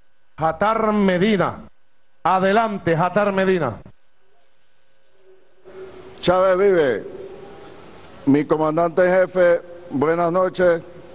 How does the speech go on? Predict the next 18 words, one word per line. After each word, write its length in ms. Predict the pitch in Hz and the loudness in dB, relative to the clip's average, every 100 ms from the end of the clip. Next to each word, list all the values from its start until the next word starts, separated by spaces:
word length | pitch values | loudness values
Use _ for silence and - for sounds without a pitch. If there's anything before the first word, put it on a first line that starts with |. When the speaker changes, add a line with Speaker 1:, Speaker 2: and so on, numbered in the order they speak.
| - | -6
Speaker 2:
Nos 180 | 135 143 | 0 0
encontramos 580 | 143 147 143 151 175 180 | 0 -2 0 0 0 0
acá 300 | 160 170 180 | 0 0 0
en 80 | 175 | 0
el 200 | 160 139 | -2 0
Teatro 640 | 151 160 170 175 175 175 - | 2 2 2 2 0 0 -6
Simón 400 | - 143 160 165 | -4 0 2 2
Bolívar 560 | 165 175 180 175 170 175 - - - - - - - - - - - | 0 2 2 2 -2 -8 -16 -20 -20 -20 -20 -20 -20 -20 -20 -20 -8
del 240 | 120 139 | -2 0
Estado 360 | 139 135 165 165 | 0 0 0 2
Guárico. 640 | 160 180 185 180 180 170 - - - - - - - 523 571 - 554 508 - - - - - - - - - - - - - - - - - | 2 0 0 0 -2 -2 -8 -18 -20 -20 -20 -20 -20 -20 -20 -20 -20 -20 -20 -20 -20 -20 -20 -20 -20 -20 -20 -20 -20 -20 -20 -20 -20 -10 0
La 580 | 139 151 156 156 156 | 4 4 4 2 2
región 480 | 151 151 160 185 190 | 2 2 4 2 2
de 100 | 190 | 2
defensa 600 | 175 165 175 185 170 180 | 2 2 2 2 2 0
integral 520 | 170 147 147 156 180 | 0 0 0 2 2
Los 160 | 175 165 | 0 0
Llanos 440 | 165 185 185 180 | 0 0 0 -2